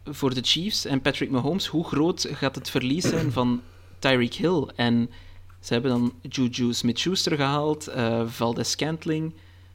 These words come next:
Justin Ross gedraft en Sky Moore gedraft. Trouwens, Justin Ross, die zal helemaal niet spelen dit seizoen, dus die mogen we er al van tussen laten. Die is op, eh, injured reserve geplaatst.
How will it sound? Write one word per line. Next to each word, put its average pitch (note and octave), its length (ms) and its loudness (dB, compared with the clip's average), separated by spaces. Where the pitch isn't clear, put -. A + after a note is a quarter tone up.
Justin B2 380 2
Ross B2+ 400 2
gedraft B2+ 560 -2
en A#2+ 300 0
Sky A#2 320 -2
Moore C3+ 260 2
gedraft. D#3+ 600 -4
Trouwens, A#2+ 460 -2
Justin B2 380 0
Ross, B2 440 -2
die B2+ 120 -6
zal A#2 160 0
helemaal B2 300 4
niet B2+ 180 4
spelen C3+ 360 0
dit C#3 140 -6
seizoen, C#3+ 360 -2
dus A#2 180 -6
die B2 200 0
mogen A#2+ 280 2
we A#2+ 60 2
er A2+ 60 0
al A2+ 120 0
van A2+ 180 -2
tussen C#3+ 320 0
laten. D3+ 260 -2
Die B2 120 0
is A#2 120 -2
op, A#2 180 -4
eh, A#2 180 -2
injured A#2+ 340 -2
reserve B2 440 -2
geplaatst. E3+ 540 -4